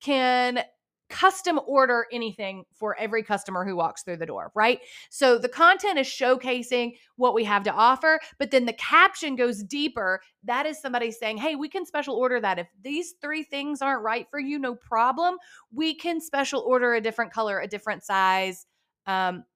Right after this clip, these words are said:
for you specifically." And what I want you to think about here is that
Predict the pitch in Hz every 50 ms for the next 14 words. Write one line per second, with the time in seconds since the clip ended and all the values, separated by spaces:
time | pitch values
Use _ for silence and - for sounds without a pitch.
0 | _ _ _ - 226 214 202 208 202 190 - - 196 175 - - 214 202 208 185
1 | 180 _ - - - 202 233 _ - - _ - - _ _ - 254 247 247 240
2 | 247 240 247 - _ _ _ _ _ _ _ 285 277 214 240 247 330 370 415 440
3 | 403 403 381 269 302 311 285 277 - 254 240 247 220 226 208 202 - 190 - 226
4 | 226 220 220 226 - - 202 202 202 196 208 214 196 196 175